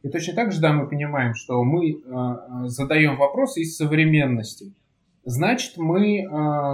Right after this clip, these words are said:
как бы, ну, влияем на исследуемый процесс. Мы на него смотрим с интересной нам точки зрения. Но это просто методологическая проблема, точно так же, как в квантовой механике исследуемый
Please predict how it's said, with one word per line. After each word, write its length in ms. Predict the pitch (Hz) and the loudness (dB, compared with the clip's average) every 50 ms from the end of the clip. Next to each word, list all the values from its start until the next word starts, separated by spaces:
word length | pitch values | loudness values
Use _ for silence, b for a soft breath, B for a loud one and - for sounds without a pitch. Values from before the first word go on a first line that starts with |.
| 135 | -2
как 220 | - 143 135 127 123 | -2 -4 -4 -4 -4
бы, 240 | 123 127 127 127 127 | -2 -2 0 0 0
ну, 340 | 143 139 123 110 107 - - - - - - _ _ | -2 -2 -4 -4 -6 -8 -12 -18 -20 -20 -20 _ _
влияем 680 | 131 120 127 151 156 139 143 165 175 180 175 170 139 | -10 -4 0 2 2 2 4 2 2 2 2 2 0
на 120 | 135 135 135 | 0 -2 -2
исследуемый 600 | 131 - - 156 151 143 131 131 127 123 120 117 | -2 -4 -4 -4 -4 -2 -2 -2 0 0 0 -2
процесс. 460 | 113 - 131 - - - 107 98 - | -2 -4 -4 -4 -4 -6 -8 -8 -6
Мы 100 | 120 123 | -4 -2
на 60 | 123 123 | 0 0
него 160 | 127 123 123 | 0 -2 -2
смотрим 420 | 123 - 151 160 160 156 143 127 | -4 -4 -4 -4 -4 -4 -8 -10
с 260 | 123 - - - - - | -10 -12 -16 -20 -12 -8
интересной 480 | 143 135 123 147 151 147 135 - 139 127 | -6 -4 -2 0 0 0 -2 -2 -4 -2
нам 180 | 127 123 120 | -2 -2 -2
точки 240 | 123 120 117 - - | -4 -6 -8 -6 -6
зрения. 480 | 117 113 117 113 107 104 101 101 101 b b b b b b b b - | -6 -4 -4 -4 -4 -4 -4 -8 -10 b b b b b b b b -2
Но 120 | 117 127 | 2 2
это 160 | 156 156 156 | 2 2 0
просто 300 | 156 160 170 170 - - | -2 -2 -2 -2 -2 -4
методологическая 720 | 143 131 - - 131 127 131 135 143 135 131 - - 135 | -4 -4 -4 -2 -2 0 0 -2 -4 -6 -8 -10 -12 -8
проблема, 420 | 120 131 127 127 147 170 175 160 - | -4 -2 -2 0 0 0 0 -2 -2
точно 280 | - 123 - - 139 | -4 -6 -4 -2 -4
так 60 | 131 117 | -2 -2
же, 80 | 123 | -4
как 240 | - 120 117 - - | -6 -6 -6 -8 -10
в 60 | - | -6
квантовой 400 | - 135 127 123 123 123 117 117 | -2 -2 0 0 0 -2 -2 -2
механике 580 | 117 120 120 - 147 156 160 147 123 - 127 120 | -2 -2 -2 0 0 2 2 0 0 0 -2 -4
исследуемый 1120 | 117 - - 131 135 139 135 127 120 113 113 117 120 120 120 127 143 185 233 233 - b | -4 -4 -4 -4 -2 -2 0 -2 -2 -2 -2 0 0 0 0 0 2 2 2 2 0 b